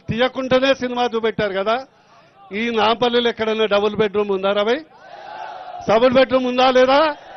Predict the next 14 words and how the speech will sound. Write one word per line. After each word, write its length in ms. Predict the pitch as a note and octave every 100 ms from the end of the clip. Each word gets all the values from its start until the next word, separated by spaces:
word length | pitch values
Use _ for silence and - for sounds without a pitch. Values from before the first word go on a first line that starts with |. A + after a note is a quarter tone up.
| - - - - - -
అందుకొరకు 600 | D#3 G3 A3+ A#3+ A#3+ A#3 A3+
బూర 180 | A#3 A#3
నరసయ్య 400 | A3+ A#3 A3+ A3
గౌడ్ 220 | A3+ A#3
అడగటానికి 580 | A#3+ A3 A3+ A3 A#3 A3
వచ్చిండు, 460 | A3+ - A#3+ A#3+ A#3+ A#3 E3 C#3+ - - - - - - - -
బూర 180 | G3+ C4 C4
నరసయ్య 320 | C4+ C4 C4 B3+
గౌడ్ 140 | C4 C4
అడగటానికి 460 | B3+ C4 C4 C4 B3+
వచ్చిండు. 420 | B3 C4+ C4 C4+ B3 F3 - - - - - - - F#3
అక్కడ 300 | G3 C4+ C4
ఉంటే 220 | C#4 C#4
అడగలేను. 640 | C#4 C4 C4+ C4+ C4+ C#4